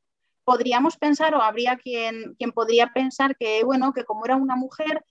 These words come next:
y las mujeres estaban muy vinculadas al piano porque era uno de esos instrumentos bien considerados, la mujer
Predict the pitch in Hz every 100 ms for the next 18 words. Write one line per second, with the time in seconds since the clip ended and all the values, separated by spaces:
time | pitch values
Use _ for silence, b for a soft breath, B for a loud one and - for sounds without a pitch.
0 | _ _ 247 226 220 233 - 262 285 285
1 | 294 269 233 226 247 262 262 262 247 247
2 | - 226 226 233 233 277 302 240 226 220
3 | 226 233 247 220 233 254 247 - - 240
4 | 269 208 202 220 202 - 233 - 208 202
5 | 277 359 _ - 190 202 - 214 277